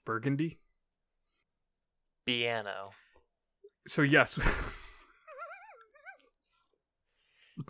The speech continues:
Speaker 1: Piano.
Speaker 2: Just, eh,
Speaker 1: Yes, we will,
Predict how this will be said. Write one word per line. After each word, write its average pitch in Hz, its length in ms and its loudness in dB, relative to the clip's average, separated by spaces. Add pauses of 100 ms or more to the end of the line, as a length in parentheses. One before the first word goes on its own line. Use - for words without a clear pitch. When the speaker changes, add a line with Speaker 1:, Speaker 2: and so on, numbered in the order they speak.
(160)
Speaker 1:
Piano. - 560 -8 (1500)
Speaker 2:
Just, - 320 0
eh, 127 100 2 (100)
Speaker 1:
Yes, 139 300 8
we 135 100 4
will, 143 180 0